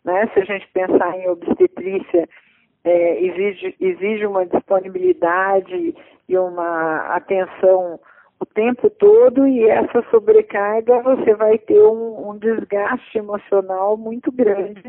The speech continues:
pros médicos. Aliado a isso, a uma situação onde você trabalha sem segurança e sem condições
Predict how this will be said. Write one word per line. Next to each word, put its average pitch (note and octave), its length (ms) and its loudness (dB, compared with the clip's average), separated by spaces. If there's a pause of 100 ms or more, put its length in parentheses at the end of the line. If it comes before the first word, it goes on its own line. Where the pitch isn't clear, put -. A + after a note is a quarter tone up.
(380)
pros A3+ 200 0
médicos. F#3 640 -2
Aliado G3 640 4
a G#3+ 40 6
isso, G3+ 320 2
a G3 40 2
uma G3 160 -4
situação F#3+ 720 0 (440)
onde F#3+ 220 -2
você F#3+ 320 2
trabalha F#3 640 2 (120)
sem A#3 260 -2
segurança G3 840 2
e E3 100 -2 (160)
sem G#3+ 220 -12
condições F3+ 800 -4